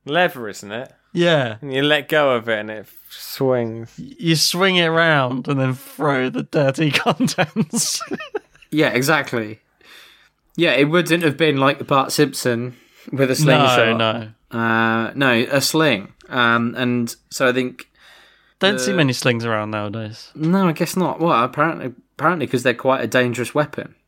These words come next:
Speaker 2: Hmm.
Speaker 3: Uh, you know, they can fire half a pound of stone at two hundred miles an hour, apparently. It's
Speaker 2: Hmm.
Speaker 3: pretty,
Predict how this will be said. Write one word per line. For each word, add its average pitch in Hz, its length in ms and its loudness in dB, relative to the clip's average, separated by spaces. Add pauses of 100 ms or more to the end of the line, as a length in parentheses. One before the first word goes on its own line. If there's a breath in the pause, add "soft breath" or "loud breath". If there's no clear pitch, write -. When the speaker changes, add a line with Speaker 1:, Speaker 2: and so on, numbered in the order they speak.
(240)
Speaker 2:
Hmm. 120 260 4 (680 soft breath)
Speaker 3:
Uh, 117 420 2
you 117 120 -4
know, 107 140 0
they 110 100 -2
can 120 140 -4
fire 117 600 0 (520)
half 123 320 0
a 123 40 -12
pound 120 360 -2
of 113 80 -4
stone 117 560 -2 (400)
at 123 180 -2
two 139 220 2
hundred 123 280 -2
miles 120 280 2
an 120 80 -4
hour, 123 240 -4
apparently. 104 420 -4
It's 139 140 2
Speaker 2:
Hmm. 107 80 0
Speaker 3:
pretty, 107 360 -4